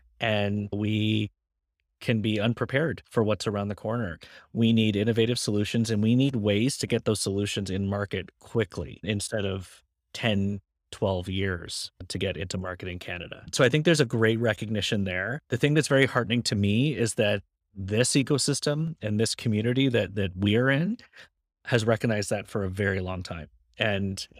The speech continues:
that's why we have, um, organizations who, like Mix, who exclusively focus on med tech, but that's why we have, um, great partners at University of Waterloo and the Accelerator Center, for instance, and Velocity, who have been building their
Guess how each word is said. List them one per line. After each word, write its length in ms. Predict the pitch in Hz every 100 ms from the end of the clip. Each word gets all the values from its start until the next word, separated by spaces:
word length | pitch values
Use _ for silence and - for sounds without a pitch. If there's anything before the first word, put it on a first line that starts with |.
| -
that's 220 | 104 -
why 160 | 120 110
we 160 | 113
have, 420 | 101 98 98 98 _ _ _ _ _ -
um, 340 | 107 101 98
organizations 1080 | 95 104 101 101 98 95 - 104 95 98 -
who, 540 | - 113 101 95 95 101
like 220 | 104 113
Mix, 260 | 120 107 -
who 200 | 113 104
exclusively 640 | 92 - - 110 131 131
focus 360 | 117 123 123 123
on 140 | 120
med 180 | 120 117
tech, 220 | 131 127 -
but 80 |
that's 220 | 107 104 -
why 100 | 101
we 120 | 98
have, 420 | 101 98 98 92 - - - _ -
um, 320 | 104 98 98
great 320 | 92 107 107
partners 480 | - 104 95 101 95
at 240 | 92 90 - -
University 340 | 110 98 92
of 60 | 90
Waterloo 520 | 98 101 110 139 123
and 120 | 104
the 20 | 95
Accelerator 540 | - 139 135 110 104
Center, 340 | - 104 101
for 160 | 95 101
instance, 560 | 95 92 - 90 90 -
and 140 | 95
Velocity, 640 | 104 113 120 - 98 92 -
who 340 | 117 110 104 101
have 340 | - - 117 107
been 180 | 127 113
building 460 | 104 104 110 101 98
their 480 | 95 95 92 98